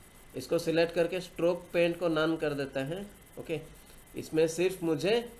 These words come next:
gradient में जाइए और यहाँ पे ये कलर मैं चाहता हूँ यहाँ पे रहे, पूरा यहाँ पे रहे, like this। This is one kind of gradient I want to make। और एक असाइनमेंट मैं आपको दूंगा,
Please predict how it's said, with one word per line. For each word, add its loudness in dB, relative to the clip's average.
gradient 4
में 0
जाइए 2
और 2
यहाँ -2
पे -4
ये 4
कलर 0
मैं 0
चाहता -2
हूँ 2
यहाँ 0
पे 0
रहे, -2
पूरा -6
यहाँ -6
पे -12
रहे, -16
like -18
this। -8
This 4
is 4
one 4
kind 4
of -2
gradient 4
I 4
want 2
to 2
make। 2
और 8
एक 8
असाइनमेंट 0
मैं 2
आपको 0
दूंगा, 2